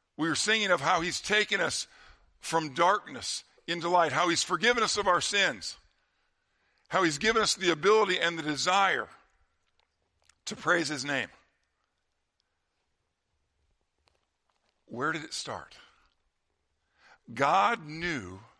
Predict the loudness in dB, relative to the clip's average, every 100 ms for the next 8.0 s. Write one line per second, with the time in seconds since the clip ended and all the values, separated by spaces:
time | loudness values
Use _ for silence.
0 | _ _ _ _ _ _ _ _ _ _
1 | -8 -4 -2 -2 -2 -2 0 2 2 0
2 | -2 2 2 0 2 2 2 -2 0 0
3 | 0 -2 -2 0 0 0 -4 -4 0 4
4 | 4 0 -12 -20 -12 -8 0 0 0 -4
5 | -4 -4 -6 -12 -20 _ _ _ _ _
6 | -10 -4 2 2 0 -4 0 0 0 -4
7 | -4 0 0 0 -2 0 -2 -4 -6 -8